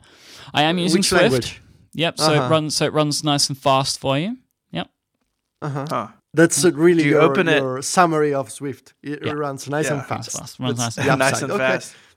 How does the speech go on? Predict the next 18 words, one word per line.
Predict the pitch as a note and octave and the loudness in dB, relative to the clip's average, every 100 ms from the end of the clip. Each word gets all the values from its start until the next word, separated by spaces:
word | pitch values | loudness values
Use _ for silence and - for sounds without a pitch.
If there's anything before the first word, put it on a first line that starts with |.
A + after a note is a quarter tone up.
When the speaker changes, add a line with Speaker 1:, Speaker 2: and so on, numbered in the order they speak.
| - - - - - - | -20 -12 -8 -8 -8 -8
Speaker 2:
<laughs> | A3+ | -4
Speaker 3:
So | D#3+ | -2
Speaker 2:
Okay. | - A#2+ | -2 -2
Speaker 3:
if | - | 0
the, | G#3+ F#3 | 2 2
hang | F#3+ | 0
on, | C3 B2 | -2 -6
before | - C#3+ G3 F#3 | -10 -8 -4 -2
we | E3+ C#3 | -4 -6
talk | - F3 B2+ B2+ | -8 -8 -6 -6
about | A#2+ | -8
the | A2+ | -8
real | A2+ | -10
topic, | A#2 A#2 - - | -8 -10 -12 -18
if | C3+ | -8
there | D3+ F#3+ | -4 -2
was | F#3+ D#3 | -2 -2
a | C3+ A#2+ A#2+ | -4 -4 -10